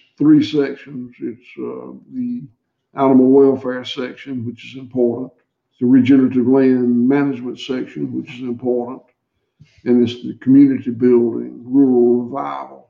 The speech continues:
that's important. So, uh, I th-, I think there's a lot to learn in there. <clears throat> It's, it's,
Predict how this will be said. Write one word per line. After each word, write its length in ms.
that's 160
important. 500
So, 380
uh, 420
I 120
th-, 200
I 160
think 140
there's 140
a 60
lot 280
to 60
learn 260
in 100
there. 220
<clears throat> 640
It's, 200
it's, 220